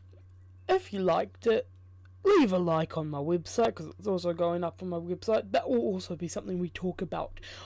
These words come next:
on the next episode. And, uh, if you're watching this on the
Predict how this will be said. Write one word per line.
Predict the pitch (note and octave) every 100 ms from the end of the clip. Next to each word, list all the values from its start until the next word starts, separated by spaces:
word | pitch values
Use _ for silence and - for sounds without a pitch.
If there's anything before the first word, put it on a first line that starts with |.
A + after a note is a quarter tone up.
| - - -
on | A3+ G3
the | F#3+
next | G3+ - -
episode. | F#3+ D#3 - F#3 B3 C#4 - - - - -
And, | C4 B3+ B3+
uh, | C4+ C4 B3+ B3+ B3 A3+ - - - - - - - -
if | B3 A3
you're | B3+
watching | B3+ - C4+
this | B3+ -
on | D#4 B3
the | B3